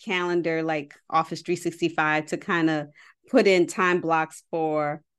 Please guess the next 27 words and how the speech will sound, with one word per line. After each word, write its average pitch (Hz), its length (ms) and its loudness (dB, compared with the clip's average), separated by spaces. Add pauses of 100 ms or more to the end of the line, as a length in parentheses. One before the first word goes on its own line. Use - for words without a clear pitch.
(160)
what 190 180 4
days 180 260 4
I'm 165 140 0
gonna 170 180 0
teach, 170 640 -10 (580)
what 190 320 0
days 180 260 6
I'm 170 120 2
gonna 165 160 0
have 175 260 -2
office 160 380 -2
hours, 156 640 -4
what 190 180 0
days 175 240 4
I'm 170 140 2
gonna 170 160 -2
have 160 240 -8
group 170 180 -4
meeting, 160 520 -2 (460)
and 160 520 0
what 190 220 0
days 170 500 -2
I 160 320 -2
will 160 180 -2
have 160 300 -6
departmental 160 640 -2
activities. 147 640 -6